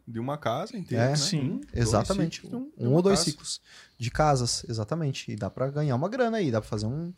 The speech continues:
Speaker 2: um pé de meia legal. Então, nós vamos continuar. Nós temos hoje foco em casas maiores, quatro milhões, cinco milhões, tem uma de dez milhões.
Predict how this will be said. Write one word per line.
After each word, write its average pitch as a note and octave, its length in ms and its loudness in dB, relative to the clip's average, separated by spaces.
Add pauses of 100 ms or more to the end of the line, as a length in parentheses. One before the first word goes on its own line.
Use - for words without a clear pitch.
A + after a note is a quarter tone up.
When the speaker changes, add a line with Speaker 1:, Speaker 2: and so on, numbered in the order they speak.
(420)
Speaker 2:
um C3 60 -4
pé A#2+ 160 2
de A2+ 100 0
meia A2 200 6
legal. D3 420 6 (380)
Então, A#2 400 6 (300)
nós A2 260 6
vamos A#2 180 4
continuar. D3 640 4 (400)
Nós - 160 -10
temos C3+ 460 -2
hoje B2+ 340 2
foco A#2+ 380 0
em A#2 60 -2
casas A2+ 320 6
maiores, A#2+ 760 6 (380)
quatro A2+ 340 0
milhões, A#2+ 520 4
cinco G#2+ 280 -2
milhões, C3+ 840 6
tem G2 120 -10
uma G2 120 -6
de G#2+ 100 -6
dez B2 320 6
milhões. C3 720 2